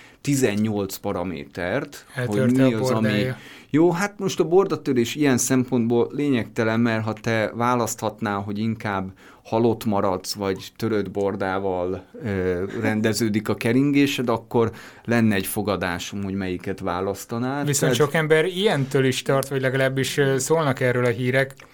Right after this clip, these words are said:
Speaker 2: L-, lehet, hogy nem ettől tart, de erre fogja, hogy, ö, nem akar olyan kárt okozni, ami után még a végén őt fogják,
Speaker 1: Mm.
Speaker 2: ö, perelni.
Speaker 1: Még egyszer azt mondanám, amiről itt már műsor elején beszéltünk, bármilyen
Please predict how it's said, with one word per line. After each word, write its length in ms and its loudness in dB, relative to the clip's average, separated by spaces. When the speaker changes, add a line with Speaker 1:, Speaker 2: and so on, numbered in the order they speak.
Speaker 2:
L-, 380 2
lehet, 320 4
hogy 100 -2
nem 140 0
ettől 300 2
tart, 260 2
de 160 0
erre 280 2
fogja, 480 -2
hogy, 400 4
ö, 140 4
nem 220 2
akar 420 2
olyan 220 2
kárt 300 0
okozni, 340 0
ami 160 2
után 340 0
még 420 -2
a 60 2
végén 340 -2
őt 140 -2
fogják, 440 -6
Speaker 1:
Mm. 120 -2
Speaker 2:
ö, 140 0
perelni. 420 -8
Speaker 1:
Még 460 4
egyszer 300 4
azt 260 2
mondanám, 560 6
amiről 720 4
itt 120 2
már 140 4
műsor 340 4
elején 400 4
beszéltünk, 640 2
bármilyen 800 2